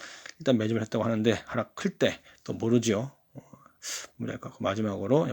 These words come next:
블랙록 여기도, 아, 이티에프를 신청했다라고 하는데 보통 이제 현-, 현물이나, 아, 선물인데 보통 이제 현물을 하게 되면 전부 다 빠꾸 맞으니까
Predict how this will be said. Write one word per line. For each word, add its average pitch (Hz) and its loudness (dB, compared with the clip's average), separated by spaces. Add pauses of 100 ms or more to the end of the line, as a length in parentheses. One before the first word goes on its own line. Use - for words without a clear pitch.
블랙록 123 6
여기도, 113 2 (420)
아, - -10 (440)
이티에프를 120 -2
신청했다라고 113 0
하는데 113 -2
보통 - -12
이제 98 -8
현-, 143 -4 (140)
현물이나, 151 4 (140)
아, 110 -10 (180)
선물인데 107 -2 (400)
보통 147 2
이제 135 2
현물을 202 8
하게 165 6
되면 143 4
전부 113 0
다 104 -2
빠꾸 - 0
맞으니까 123 0